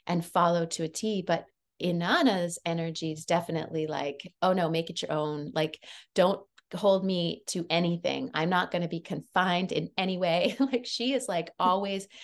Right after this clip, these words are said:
she is always evolving. Like she really represents the plasticity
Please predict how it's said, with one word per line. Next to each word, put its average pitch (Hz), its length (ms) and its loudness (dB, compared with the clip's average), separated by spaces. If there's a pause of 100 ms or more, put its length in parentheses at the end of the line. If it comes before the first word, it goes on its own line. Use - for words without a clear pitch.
(360)
she - 200 4
is 269 180 2
always 196 320 4
evolving. 170 420 0
Like 160 180 -6
she 226 300 0
really 185 400 -2
represents 170 600 -4
the 160 120 -8
plasticity 165 1040 -4